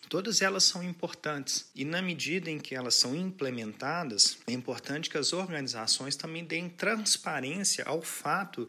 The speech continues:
de que adotam essas práticas. E isso fará com que os consumidores reconheçam nos produtos e nos serviços dessa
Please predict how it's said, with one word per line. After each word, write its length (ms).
de 140
que 140
adotam 520
essas 320
práticas. 720
E 160
isso 180
fará 380
com 160
que 100
os 100
consumidores 1000
reconheçam 1040
nos 140
produtos 720
e 40
nos 200
serviços 560
dessa 520